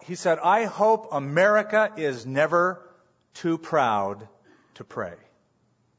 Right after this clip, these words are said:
He quoted several other presidents in the past, like Washington, Lincoln, et cetera, and how what we must be devoted not just on that day, but every day to prayer.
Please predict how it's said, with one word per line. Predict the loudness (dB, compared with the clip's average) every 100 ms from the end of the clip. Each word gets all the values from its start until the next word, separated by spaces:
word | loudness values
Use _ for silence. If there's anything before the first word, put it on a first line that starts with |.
| _ _ _ _ _ _ -16
He |
quoted | -8 -2 -2 -2
several | -2 -2 0 -2 -2
other | -4 -4
presidents | -2 -2 -2 -6 -10
in | -10
the | -10
past, | -4 -2 -2 -4 -10
like | -8 -2
Washington, | 0 -2 -8 -12 -10
Lincoln, | -6 -6 -6 -10
et | -8
cetera, | -8 -8 -12 -20 _ _ _ _ _ _ _ _ _ _ _ -16
and | -4
how | 0 2
what | 2 0 -4
we | -6
must | 0 0 0 -4
be | -4
devoted | -4 0 0 0 -2
not | -2 -2
just | -2 -4 -4
on | -2
that | 0 0 -2
day, | -4 -4 -4
but | -4
every | -4 -4 -4
day | -4
to | -6
prayer. | -8 -10 -10 -14